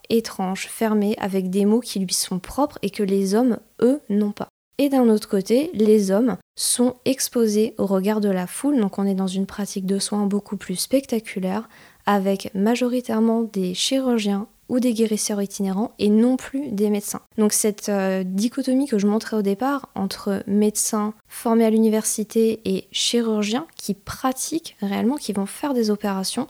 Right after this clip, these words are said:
on la retrouve également dans les malades représentés. Les femmes dans un milieu bourgeois, en intérieur avec un médecin, et des hommes plutôt en extérieur, visiblement d'origine paysanne, avec un chirurgien ou un guérisseur.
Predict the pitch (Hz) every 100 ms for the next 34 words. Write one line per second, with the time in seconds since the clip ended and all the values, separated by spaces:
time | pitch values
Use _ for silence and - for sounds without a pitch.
0 | - 214 208 214 254 262 311 285 226 208
1 | 202 240 247 208 196 214 226 233 233 214
2 | 214 208 202 - - - 202 202 202 -
3 | 247 254 190 196 196 202 208 196 196 202
4 | _ _ 196 247 262 220 196 196 - _
5 | _ - 254 269 262 247 220 202 190 -
6 | 185 180 180 185 262 - 202 - _ -
7 | 262 247 226 214 226 202 208 - - 269
8 | 302 277 254 233 - 196 190 196 - 196
9 | 233 262 240 240 220 208 196 185 180 175
10 | 254 254 208 185 196 - 220 226 208 226
11 | - - 196 196 196 - 214 190 185 180
12 | - - 226 226 214 208 196 190 - -